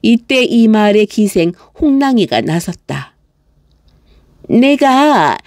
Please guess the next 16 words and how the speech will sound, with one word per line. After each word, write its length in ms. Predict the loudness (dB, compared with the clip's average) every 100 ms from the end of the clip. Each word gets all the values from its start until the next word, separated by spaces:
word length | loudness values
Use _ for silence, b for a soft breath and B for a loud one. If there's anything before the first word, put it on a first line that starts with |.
| b b _ -6
그 160 | -2
장사를 600 | 0 0 0 0 0 0 0 B B
물속에다 880 | -2 0 0 0 0 0 0 0 0
장사 460 | -2 -4 -2 -2
지내리다. 1000 | -2 -2 0 0 0 0 0 0 -2 -6 -12 _ _ _ _ -4
다시는 520 | -2 0 0 0 -2 B
억울한 420 | B 0 2 0 0
죽음을 400 | -2 -2 -2 -2
당하는 500 | -4 -2 0 0 0
여인들이 520 | 0 0 0 0 -2 B
없게 400 | -2 -2 0 0
하겠소." 1040 | 0 2 -2 -2 -2 0 2 0 0 -2 -4 -10 _ _ _ _ _ _ _ _ _ -4
홍랑은 420 | 0 2 2 2
남자들을 600 | 2 2 2 0 0 0
꼬이는 440 | -2 -2 0 0 0
명수였다. 840 | 0 0 -2 -6 -6 -12 -14 -16